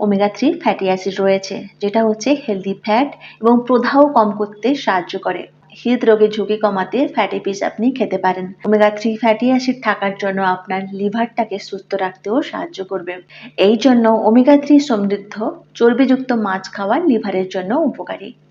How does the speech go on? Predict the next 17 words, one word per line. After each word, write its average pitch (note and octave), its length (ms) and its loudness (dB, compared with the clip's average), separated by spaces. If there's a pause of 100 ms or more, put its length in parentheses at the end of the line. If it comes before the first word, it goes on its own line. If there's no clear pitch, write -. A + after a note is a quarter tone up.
(720)
সবার B3 360 4 (120)
লাস্ট A#3+ 240 -2 (180)
পাঁচ G#3+ 280 2
নম্বর A3+ 240 2 (100)
খাবারটির G#3 480 0
নাম G3 180 0
জানবো G3 340 0 (140)
কফি। G3+ 360 0 (280)
কফি - 280 4 (100)
হলো A3 180 6 (100)
অন্যতম G#3 440 0 (200)
সেরা G3 300 2
পানীয়। F#3 320 -2
লিভারের C4 540 2
স্বাস্থ্য A3+ 360 0 (120)
বজায় G#3+ 380 4
রাখতে G#3 240 -2